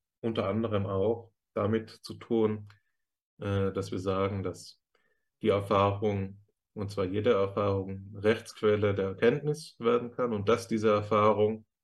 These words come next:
äh, durch ein methodisches Verfahren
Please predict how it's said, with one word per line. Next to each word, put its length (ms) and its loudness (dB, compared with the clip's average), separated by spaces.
äh, 280 4
durch 280 6
ein 240 4
methodisches 560 2
Verfahren 800 -2